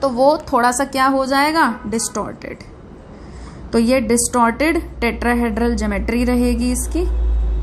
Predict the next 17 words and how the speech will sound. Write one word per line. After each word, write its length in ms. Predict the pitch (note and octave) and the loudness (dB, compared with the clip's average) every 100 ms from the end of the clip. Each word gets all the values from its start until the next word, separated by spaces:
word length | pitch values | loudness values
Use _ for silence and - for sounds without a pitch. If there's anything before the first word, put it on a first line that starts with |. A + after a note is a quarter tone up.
| - - - - - - - - - - | -6 -12 -12 -12 -12 -14 -16 -16 -12 -2
ठीक। 320 | C#4 D4+ - - - - - | -2 -2 -8 -18 -20 -6 -2
और 80 | G3 | 0
अगर 300 | A3+ A3+ C4+ | 2 2 2
हम 160 | D4+ | 2
shape 440 | D4+ - D#4+ E4 E4 | 2 2 2 0 0
की 100 | D#4+ | 0
बात 280 | C4+ A#3 A#3 | 2 0 -2
करेंगे 480 | A#3 G#3 G#3+ G#3 D4+ | -4 -2 -2 -4 -6
तो 160 | D#4 B3 | -4 -4
shape 380 | - C4 B3+ B3+ | -2 0 0 0
में 120 | C#4 | 2
हम 180 | C#4 C#4 | 2 2
lone 240 | A#3 A3+ | 0 -2
pair 220 | A3 A3+ A3+ | -2 -2 -2
को 120 | A#3 | -4
नहीं 320 | G#3 G#3 B3+ | -4 -4 -2
देखते, 460 | B3+ B3+ B3+ - | 2 0 0 -4